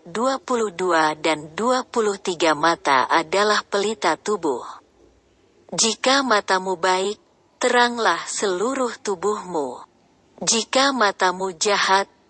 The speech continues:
gelaplah seluruh tubuhmu. Jadi, jika terang yang ada padamu gelap, betapa gelapnya kegelapan itu.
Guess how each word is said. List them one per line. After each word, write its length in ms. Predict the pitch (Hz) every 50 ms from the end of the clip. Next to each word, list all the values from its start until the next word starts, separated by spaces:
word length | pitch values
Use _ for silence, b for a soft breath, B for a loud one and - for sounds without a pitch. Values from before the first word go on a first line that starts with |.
| _ _ _
gelaplah 720 | 180 214 226 220 226 254 254 - - 233 208 180 165 - - -
seluruh 640 | - - 202 180 175 214 262 277 269 247 208 -
tubuhmu. 800 | - - 196 180 165 196 208 214 - - 180 170 151 135 123 - - - - _ _ _ _ _ _ - - 180
Jadi, 560 | 156 214 220 220 208 185 220 254 285 302 254
jika 400 | 190 - 226 208 - 240 233 226
terang 480 | - - 208 208 214 220 233 247 247
yang 240 | 220 185 165 147 -
ada 240 | 165 170 165 175 170
padamu 560 | - - 180 175 170 208 220 233 247 226 185
gelap, 400 | 190 208 185 156 147 147 156 - _ _ _ _ _ _ _ _ -
betapa 560 | 185 208 208 - 233 240 240 - 277 269 240
gelapnya 640 | 185 226 202 196 196 208 - - 202 185 170 160 -
kegelapan 720 | - 180 165 156 190 180 175 180 214 - - 226 202 175
itu. 480 | 160 185 180 - - 156 139 120 120